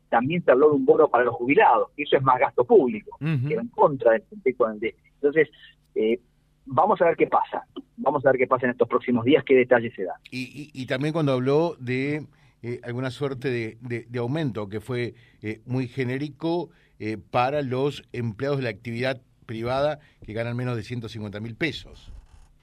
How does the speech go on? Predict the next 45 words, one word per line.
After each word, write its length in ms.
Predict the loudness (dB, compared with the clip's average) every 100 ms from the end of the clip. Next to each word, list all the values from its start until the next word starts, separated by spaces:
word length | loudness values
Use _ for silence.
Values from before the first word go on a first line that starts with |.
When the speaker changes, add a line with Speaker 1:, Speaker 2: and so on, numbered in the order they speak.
| _ _ _ _ _ _ -20 -20 -2
Speaker 1:
Sí, 240 | 2 2 0
lo 140 | 0
que 80 | 2
pasa 180 | 2 0
es 80 | 2
que 80 | 4
eso 160 | 4
va 100 | 4
a 40 | 4
caer 260 | 4 4
más 240 | 4 0 2
sobre 220 | 4 4 4
el 40 |
bolsillo 400 | 2 2 4 4
del 120 | 6
sector 300 | 2 2 2
privado, 460 | 6 6 8 6 4
¿no? 140 | 4
Speaker 2:
Ujú. 100 | 4
Speaker 1:
Este, 420 | 0 -12 -8 -6
entonces 260 | -4 0 2
hay 80 | 6
Speaker 2:
Sí, 60 |
Speaker 1:
que 60 | 6
ver 80 | 6
Speaker 2:
sí. 40 |
Speaker 1:
cómo 160 | 6 6
lo 80 | 6
reciben 320 | 4 2 2
las 140 | 2
empresas. 500 | -4 0 0 0 -4 -10 -12 -18 -18 -2
Yo 180 | 4 6
creo 160 | 6
que 80 | 6
es 80 | 4
una 180 | 2 4
forma, 540 | 6 6 6 2 -2 -4 _ _ _ 0
el, 180 | 0 0
el 200 | -4 0
tratar 400 | 2 4 4 4
de 100 | 6
dar 160 | 4 2
un 180 | 2
bono, 520 | 6 8 8 4 -2 -6 _ _ _ _ _ _ -12
eh, 580 | -8 -4 -4 -6 -12